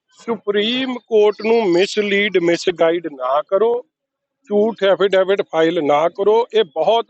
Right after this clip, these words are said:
ਵੱਡੀ ਪਰਜਰੀ ਆ। ਇਹ ਜੇ ਗੈਰ ਕਾਨੂੰਨੀ ਕੰਮ ਅੱਜ ਆ ਤੁਸੀਂ ਵੇਖ ਹੀ ਲਿਆ ਹਾਈ ਕੋਰਟ 'ਚ ਕੀ ਹੋਇਆ ਸਿੱਧੂ ਮੂਸੇ ਵਾਲੇ ਕੇਸ 'ਚ। ਪਹਿਲਾਂ ਵੀ ਰੌਲਾ ਪਿਆ ਕਿ ਇੰਟਰਵਿਊ ਸਿੱਧੂ ਮੂਸੇ ਵਾਲੇ ਦੀ ਪੰਜਾਬ 'ਚ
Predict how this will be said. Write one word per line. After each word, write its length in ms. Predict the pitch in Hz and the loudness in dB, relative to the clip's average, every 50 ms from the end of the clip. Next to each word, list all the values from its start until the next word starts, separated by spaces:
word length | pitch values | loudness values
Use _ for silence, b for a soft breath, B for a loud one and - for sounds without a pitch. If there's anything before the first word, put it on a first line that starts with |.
| 208 | -2
ਵੱਡੀ 300 | 185 165 147 - 170 185 | -2 -2 -2 -4 -8 -10
ਪਰਜਰੀ 600 | 180 _ - 160 151 151 147 - 185 208 226 233 | -10 _ -4 -4 -4 -4 _ -4 -2 -2 -2 0
ਆ। 200 | 240 240 247 247 240 _ _ _ _ _ _ _ _ _ _ _ - | 0 -2 -2 -2 -6 _ _ _ _ _ _ _ _ _ _ _ 0
ਇਹ 120 | - 220 285 | 0 0 0
ਜੇ 320 | 359 254 226 202 247 247 | 0 -4 -4 -2 -4 -4
ਗੈਰ 380 | 208 175 180 180 190 214 240 240 | -2 0 2 2 2 2 0 -4
ਕਾਨੂੰਨੀ 520 | _ 233 220 214 214 220 220 233 233 226 | _ -4 -2 0 0 0 -2 -4 -6 -4
ਕੰਮ 380 | - - 196 196 214 233 240 247 - _ 208 202 | -2 -2 0 0 0 0 -2 -4 -4 _ -2 -2
ਅੱਜ 160 | 214 190 233 233 247 - - 202 | -2 0 0 -2 -2 -4 -4 -4
ਆ 200 | 214 226 247 240 | -2 -2 -2 -4
ਤੁਸੀਂ 320 | - - 233 190 214 247 | -6 -8 -8 -6 -4 -4
ਵੇਖ 300 | 196 190 202 208 202 - 247 | 0 0 2 2 0 0 -2
ਹੀ 40 | 247 | -2
ਲਿਆ 240 | 240 240 247 247 | 0 0 0 0
ਹਾਈ 180 | 214 220 208 196 | 0 -2 -2 -4
ਕੋਰਟ 240 | - - 214 214 196 | -4 -4 -4 -4 -4
'ਚ 80 | - | -6
ਕੀ 220 | - - 214 220 220 | -8 -4 -2 0 2
ਹੋਇਆ 260 | 208 190 156 170 170 | 2 2 0 -2 -4
ਸਿੱਧੂ 280 | 160 - 208 185 220 226 | -6 -8 -10 -10 -4 -2
ਮੂਸੇ 300 | 214 208 190 - 208 202 | 0 0 0 0 0 0
ਵਾਲੇ 180 | 185 180 180 | 0 0 -2
ਕੇਸ 220 | 175 170 156 135 - | -4 -8 -12 -14 -16
'ਚ। 120 | _ _ _ _ _ _ _ _ _ _ _ _ _ _ _ _ _ _ _ _ _ - | _ _ _ _ _ _ _ _ _ _ _ _ _ _ _ _ _ _ _ _ _ 0
ਪਹਿਲਾਂ 400 | 208 202 226 262 294 294 302 294 | 0 2 2 2 2 0 0 0
ਵੀ 140 | 294 294 | -2 0
ਰੌਲਾ 320 | 254 233 220 220 220 233 240 | 2 2 2 2 2 0 -2
ਪਿਆ 340 | 233 233 220 214 220 233 240 | -2 -2 -2 0 0 -2 -4
ਕਿ 240 | - - 254 262 | -6 -8 -8 -6
ਇੰਟਰਵਿਊ 680 | 269 285 214 220 226 214 - - 254 247 247 247 254 254 | -2 0 0 0 -2 -4 -8 -10 -8 -6 -4 -2 -2 -4
ਸਿੱਧੂ 440 | 214 - 233 233 208 - 277 277 | -4 -4 -6 -6 -6 -4 -2 0
ਮੂਸੇ 400 | 254 240 226 220 - - 233 226 | 2 2 0 0 0 0 0 0
ਵਾਲੇ 340 | 226 226 220 220 226 226 226 | 2 2 0 0 0 0 -2
ਦੀ 360 | 214 - 226 226 226 233 240 | -2 -2 -2 -2 -2 -2 -4
ਪੰਜਾਬ 720 | 233 _ - 220 208 208 196 180 170 175 185 190 202 202 202 | -6 _ -6 -4 -2 0 0 0 0 0 0 0 -2 -4 -6
'ਚ 200 | _ - 233 | _ -2 -2